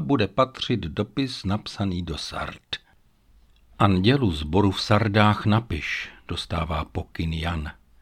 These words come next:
"Toto praví ten, který má sedm duchů božích a sedm hvězd.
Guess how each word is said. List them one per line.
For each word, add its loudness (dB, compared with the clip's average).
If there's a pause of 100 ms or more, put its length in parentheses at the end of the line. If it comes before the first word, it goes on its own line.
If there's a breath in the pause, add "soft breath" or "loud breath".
(560 loud breath)
"Toto 4
praví 6
ten, 0 (520 soft breath)
který 4
má 6
sedm 2
duchů 0
božích -4 (120)
a -2
sedm 2 (100)
hvězd. -2